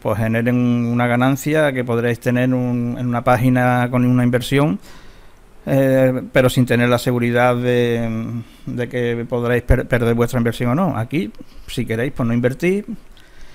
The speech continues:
Y si invertís, no creo que haya problema porque, porque esto lleva mucho, mucho tiempo, lleva, lleva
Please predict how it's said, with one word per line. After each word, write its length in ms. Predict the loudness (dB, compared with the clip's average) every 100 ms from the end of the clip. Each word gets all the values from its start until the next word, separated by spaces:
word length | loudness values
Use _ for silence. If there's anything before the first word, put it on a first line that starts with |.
| -18 -14
Y 80 | -10
si 100 | -2
invertís, 380 | 2 2 2 2
no 140 | 2
creo 140 | 2 2
que 60 |
haya 140 | 2 2
problema 400 | 2 2 2 0
porque, 640 | -2 -2 0 0 0 -2 -4
porque 120 | -6
esto 120 | -2
lleva 140 | 0
mucho, 400 | 0 -2 -4 -4 -6
mucho 200 | -8 -6
tiempo, 380 | -4 -2 -2
lleva, 640 | -2 -2 -2 -2 -6 -8 -12 -16 -20 -20 -20 -14
lleva 360 | -10 -8 -8